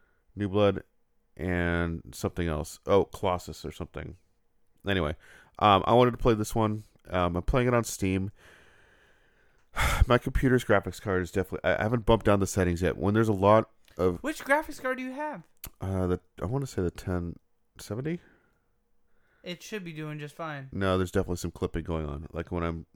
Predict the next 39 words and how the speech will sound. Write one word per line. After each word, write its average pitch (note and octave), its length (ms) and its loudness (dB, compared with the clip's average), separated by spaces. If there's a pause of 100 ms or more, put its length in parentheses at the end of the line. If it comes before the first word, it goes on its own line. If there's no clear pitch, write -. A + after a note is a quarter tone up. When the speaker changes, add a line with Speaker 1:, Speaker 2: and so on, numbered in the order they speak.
Speaker 1:
doing F#2 220 -4
auto F2 220 0
fire, E2+ 380 0
like, E2 140 -2 (100)
there's D#2+ 220 -6
definitely E2+ 420 -4
a D#2 60 -2
slideshow D#2 580 -4
thing D#2 180 -6
going D2+ 200 -8
on C2+ 200 -8
sometimes. - 480 -10
Not C3 140 4
all D3+ 120 6
the C#3+ 60 -4
time, C3 220 -2 (640)
but - 140 -4
sometimes. D#2 500 -4 (580)
Speaker 2:
I D3+ 40 -20
think G3 180 -10
that E3 100 -4
might D3 120 -4
be C#3 120 -10
the A#2+ 120 -12
game, A#2 280 -16
dude. A2+ 200 -16 (600)
Speaker 1:
Mm. F#2+ 300 -6 (720)
Speaker 2:
I'm, D#3+ 120 -8
like, D#3+ 160 -4
ninety-nine C#3+ 420 -4
percent C3 240 -10
positive, B2+ 300 -10
'cause C#3+ 80 -10
this E3+ 200 -8
is F3+ 100 -8
an E3 60 -10
old D3+ 220 -8
game. C3+ 260 -6
Your, C#3 260 -8